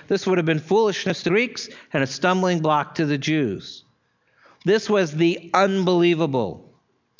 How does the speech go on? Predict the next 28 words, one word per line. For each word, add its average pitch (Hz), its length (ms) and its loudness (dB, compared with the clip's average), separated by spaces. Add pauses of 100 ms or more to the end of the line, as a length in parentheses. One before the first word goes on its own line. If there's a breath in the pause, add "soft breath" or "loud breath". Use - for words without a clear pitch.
(260 loud breath)
But 156 140 2
it 170 60 2
was 165 180 0
God 196 340 2
coming 190 400 0
to 160 140 0
dwell 165 440 2
with 185 220 0
men 165 300 2
in 147 180 -2
glory 156 480 2 (240 loud breath)
in 151 140 0
a 147 80 2
way 165 260 2
that 143 180 0
was 143 160 -2
so 180 520 0
very 160 520 0
unexpected. 139 960 -4 (1160 loud breath)
And 160 80 0
this 190 140 -2
introduction 214 840 0
to 170 80 0
John 170 500 0 (260 loud breath)
tells 208 380 0
of 151 180 -2
the 151 100 -2
speaking 151 840 -2